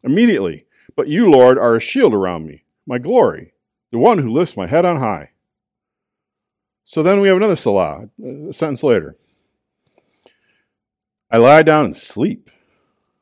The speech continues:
I wake again because the Lord sustains me." So in five verses, we went from being scared to death, kinda, to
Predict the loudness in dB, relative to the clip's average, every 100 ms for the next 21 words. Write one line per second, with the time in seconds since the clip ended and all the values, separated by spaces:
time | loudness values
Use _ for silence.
0 | _ _ _ _ _ _ _ _ -16 -10
1 | -2 -2 -2 -10 -12 -14 -14 -14 -14 -14
2 | -10 -6 -4 -6 -12 -8 -8 -8 -14 -4
3 | 0 0 -2 _ _ _ _ 0 0 -2
4 | _ _ _ _ 0 2 4 2 0 -2
5 | -2 -8 -10 -10 -8 -4 -4 -6 -8 -6
6 | -4 -4 -4 -8 -8 -2 2 2 0 -10
7 | _ _ _ _ -10 -2 2 2 0 _
8 | _ _ _ _ _ _ _ _ _ _
9 | _ _ -14 -12 -12 -14 _ _ _ _
10 | _ _ _ _ _ _ _ _ _ -6
11 | -4 -4 -10